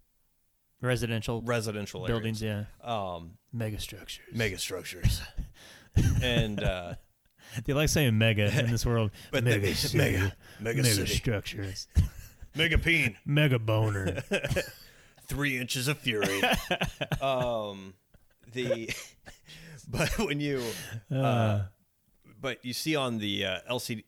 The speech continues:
Speaker 2: like, on a screen or whatever, you see the three homicides on a map.
Speaker 1: Yeah.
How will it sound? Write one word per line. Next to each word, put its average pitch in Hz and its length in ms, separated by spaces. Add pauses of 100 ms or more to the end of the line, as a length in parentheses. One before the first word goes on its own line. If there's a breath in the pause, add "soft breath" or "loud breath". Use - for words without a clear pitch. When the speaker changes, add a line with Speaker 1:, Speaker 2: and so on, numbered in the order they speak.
Speaker 2:
like, 101 260
on 107 100
a 98 60
screen 139 560
or 104 80
whatever, 120 540
you 107 120
see - 160
the 104 120
three 110 200
homicides 98 680
on 98 200
a 85 60
map. 87 160
Speaker 1:
Yeah. 101 180